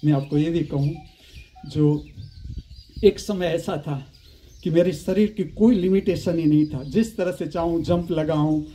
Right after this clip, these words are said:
दौड़ करूँ, ये करूँ, वो करूँ, कोई step मेरे लिए कुछ नहीं था। ऐसा एक समय शरीर की क्षमता थी। ये जो नृत्य है, अ,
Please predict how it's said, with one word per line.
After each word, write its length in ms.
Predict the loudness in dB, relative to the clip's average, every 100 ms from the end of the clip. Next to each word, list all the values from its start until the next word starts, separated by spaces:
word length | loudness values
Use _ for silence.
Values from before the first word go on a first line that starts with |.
| -20 -8
दौड़ 280 | 4 4 4
करूँ, 380 | -2 -8 -6 -4
ये 140 | -4
करूँ, 340 | -6 -8 -6 -4
वो 180 | -4 -4
करूँ, 300 | -4 -4 -6 -10 -12 0
कोई 200 | 4 4
step 400 | 0 -4 -4 -4 -4
मेरे 260 | 0 0
लिए 180 | 2 0 -2 -8 -4
कुछ 260 | -4 -4
नहीं 220 | -2 0
था। 240 | 0 -2 0
ऐसा 340 | 0 0 -8 -10 -16 2
एक 140 | 2 2 -18 -20 -14 -6
समय 200 | -4 -4
शरीर 340 | -4 -4 -4
की 140 | -4 -8
क्षमता 440 | -4 -4 -2 -6
थी। 180 | -12 -20 -20 -10 0
ये 140 | 2
जो 120 | 2
नृत्य 360 | -2 -4 -4 -2
है, 240 | -2 -4 -8 -14 -18 -20 -20 -20 -20 -20
अ, 40 | -10